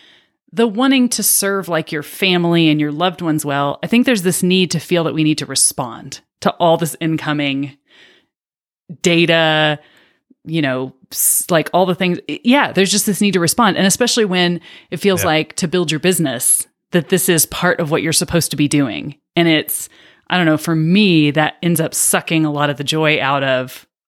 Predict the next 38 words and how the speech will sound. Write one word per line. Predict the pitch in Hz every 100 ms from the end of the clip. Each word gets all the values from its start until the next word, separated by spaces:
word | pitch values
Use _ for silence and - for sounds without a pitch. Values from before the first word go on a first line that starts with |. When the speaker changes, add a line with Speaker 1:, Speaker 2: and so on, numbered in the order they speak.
| -
Speaker 1:
other | 165 160 147
things, | - - 139 113 - -
is | - 160
feeling | 185 180 175
this | 160 143
need | 170 165 151
to |
almost | - 170 160
be | - 160
in, | 143
like, | 139 135 -
two | -
places | 180 170 160 165
at | 147
once, | - 143 180 - - - - _
like | 175 160
an | 151 -
online | 151 156 156 160
presence | 180 170 190 190 -
and | 156
a | 143
real | 131 160
life | 135 135 175
presence. | - 247 269 294 - - - - _ -
They're, | 196 196 - _ _ _
like, | - 151 -
different | 208 - 180
things. | - 170 220 247 135 -
And | 160 -
I | 160 165 180 190 - _ _ _ _ -
feel | 190
the | 175
pull | - - - 185
between | 147 143 165 151
the |
two | 131 139
of | 139 139
them. | - 98 156